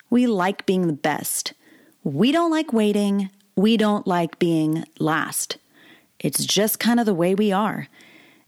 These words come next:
And guess what? <laughs> That has been true for a very long time. Even when Jesus was walking on earth, people were wanting to have the first or the best spot. So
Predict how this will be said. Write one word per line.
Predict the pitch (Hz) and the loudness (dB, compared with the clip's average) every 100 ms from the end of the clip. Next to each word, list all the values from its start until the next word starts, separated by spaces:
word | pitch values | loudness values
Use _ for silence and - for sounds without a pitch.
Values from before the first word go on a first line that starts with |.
| _ _ | _ _
And | 269 | 0
guess | 285 330 320 | 2 0 0
what? | 349 311 - 269 - | 0 0 2 0 0
<laughs> | - | -2
That | 269 320 339 | 0 2 0
has | 381 - | -2 2
been | 330 | 0
true | 330 285 262 254 - - | 2 0 0 0 -4 -4
for | - 294 | 0 2
a | 285 | 2
very | 240 220 254 320 320 320 294 | 0 0 0 2 2 0 0
long | 226 247 233 | 0 0 0
time. | - 262 180 - - - - - | 0 0 0 -6 -12 -18 -20 -4
Even | 262 285 294 339 339 | 2 2 2 0 0
when | 254 269 | 2 2
Jesus | 214 202 190 190 190 | 2 0 0 0 -2
was | 160 | 0
walking | 170 175 208 214 | -2 0 0 2
on | 180 | 2
earth, | 147 175 _ - - - - - - | 0 -4 _ -20 -20 -20 -20 -20 -2
people | 359 370 285 240 247 | 0 2 2 2 2
were | 254 | 2
wanting | 208 196 202 220 | 2 2 2 0
to | 226 220 | 0 0
have | 190 185 | 2 0
the | |
first | 208 233 196 214 - - - - - | 0 0 0 -2 -4 -8 -16 -20 -6
or | 240 262 | -2 0
the | 220 | -2
best | 180 185 180 - - - | -2 -2 -2 -6 -10 -6
spot. | - - 151 - - - _ _ - | -4 -2 -4 -4 -10 -20 _ _ -4
So | - 165 | -2 -2